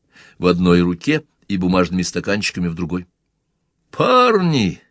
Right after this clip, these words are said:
завопил он с порога. «Извините, что нарушаю ваш праздник, но у меня сегодня день рождения».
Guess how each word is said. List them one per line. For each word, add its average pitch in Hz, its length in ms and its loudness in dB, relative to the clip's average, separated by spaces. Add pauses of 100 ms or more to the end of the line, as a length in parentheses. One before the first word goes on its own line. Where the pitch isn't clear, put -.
(680)
завопил 101 480 0
он 90 80 -2
с - 80 -4
порога. 90 360 -2 (460)
«Извините, 156 800 4
что 123 220 0
нарушаю 117 680 4
ваш 95 240 4
праздник, 98 600 2
но 95 140 0
у 92 40 4
меня 95 220 4
сегодня 95 420 0 (480)
день 90 260 2
рождения». 101 680 4